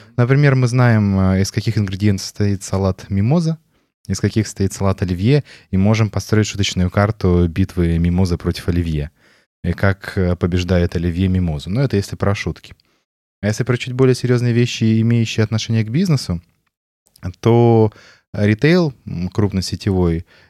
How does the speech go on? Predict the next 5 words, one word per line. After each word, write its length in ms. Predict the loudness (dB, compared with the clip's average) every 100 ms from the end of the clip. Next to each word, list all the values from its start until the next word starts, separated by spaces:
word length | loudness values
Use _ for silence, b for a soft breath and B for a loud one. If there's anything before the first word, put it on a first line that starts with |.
| b
известен 540 | -4 0 0 0 0
огромным 360 | 0 0 0 -2
количеством 720 | -2 -2 -2 -6 -2 -2 -2
промо-акций. 840 | -2 0 2 2 0 -6 -8 -8 -10 -6
И 640 | 0 2 4 4 4 2